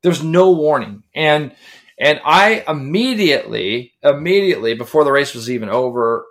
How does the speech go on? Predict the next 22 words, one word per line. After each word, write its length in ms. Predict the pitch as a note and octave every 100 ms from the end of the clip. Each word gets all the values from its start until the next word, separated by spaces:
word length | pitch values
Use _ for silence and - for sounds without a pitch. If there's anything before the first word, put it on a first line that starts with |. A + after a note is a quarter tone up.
| -
um, 280 | A2 G#2+ G#2
because 240 | - A#2+
I 200 | A#2 A2+
obviously 340 | G#2+ G#2+ - G2+
was 140 | G2+
watching 320 | G#2+ G#2+ G#2
it 80 | -
hours 280 | G#2+ A2 G#2+
after 280 | G#2 - G2
it 60 |
had 180 | G#2+ G2
been 160 | G#2 G#2
done, 380 | D#3 B2 A2 _ _ _ _ -
I 120 | D#3
immediately 420 | D3+ D3+ D3+ A#2
text 300 | A2+ A#2 -
Sam 320 | - D#3 B2 A2+
and, 100 | A2+
like, 160 | A2
"Hey, 200 | C#3+ B2
that 220 | G#2 E3+
was 540 | D3+ B2 G#2 - -